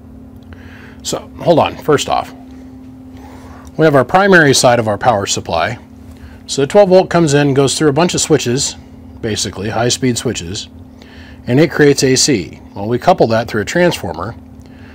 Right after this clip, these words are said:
and these are our outputs. This is our secondary. So primary, secondaries, okay? This is what drives our amplifier section.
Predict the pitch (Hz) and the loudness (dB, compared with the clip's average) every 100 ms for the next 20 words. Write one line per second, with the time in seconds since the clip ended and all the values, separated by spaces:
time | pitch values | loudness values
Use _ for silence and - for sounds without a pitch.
0 | - - 101 120 135 127 123 139 170 - | -20 -10 -2 2 4 4 6 4 4 0
1 | 80 - - - 104 110 147 135 107 73 | -4 -4 -2 -2 -2 -2 0 0 -2 -6
2 | 58 - - - 113 131 147 147 - 123 | -8 -12 -14 -8 -4 0 2 2 0 -2
3 | 101 76 64 - - - - - - 107 | -4 -8 -10 -12 -16 -18 -20 -16 -10 -4
4 | 185 202 - - - - - - - - | -4 -6 -16 -20 -20 -20 -20 -20 -20 -20
5 | - - - - - - - - - - | -20 -20 -20 -20 -20 -20 -20 -20 -16 -2
6 | 151 240 254 190 180 135 147 151 147 131 | 2 4 2 4 4 6 4 6 4 2
7 | 127 127 147 123 - 101 92 - 92 - | 4 4 2 0 -2 -2 0 -2 -2 -6
8 | 73 | -8